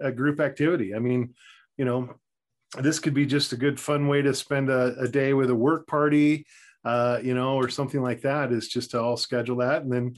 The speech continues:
g-, all everyone take out and enjoy the river and, and go with that. Now, just a little, can we just get a little safety here? Um, what are, what, uh, life vests, are they required? What, what's the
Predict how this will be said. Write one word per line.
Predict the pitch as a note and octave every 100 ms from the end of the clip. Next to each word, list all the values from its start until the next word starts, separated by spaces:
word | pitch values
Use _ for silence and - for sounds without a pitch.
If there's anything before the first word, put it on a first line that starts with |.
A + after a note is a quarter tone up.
| - - - - - A#2
g-, | C3
all | B2 C3
everyone | C3+ C#3 C3
take | C3 C3+
out | C3 C3+
and | F3+
enjoy | C3+ B2 C3+
the | B2+
river | A#2+ C3 D3 E3+
and, | C3 A#2+ A#2+ B2
and | A#2+
go | B2 C3+
with | C3+
that. | C#3+ C3+
Now, | D#3 D3+ C3+ - - - - _ _ _ C3+
just | F3 G#3
a | F3+
little, | D#3 E3+ D#3 D3
can | -
we | D#3+
just | D3 F3+ -
get | E3+
a |
little | C#3+ D3+ C3+
safety | - D3 D3 C3+
here? | A#2 B2 A2+ - -
Um, | C3+ B2 A#2+ A#2 A#2 - _ _ _ - _ _
what | - C#3 D#3+
are, | F3 F3 C#3+ C3
what, | D3 D3+
uh, | C#3+ B2+
life | C#3 E3 E3
vests, | E3 F3 F3 - C#3+
are |
they | B2+
required? | A#2 A2 - E3+ E3+ E3
What, | D#3+ -
what's | F#3+ A3 -
the | F3 C#3 B2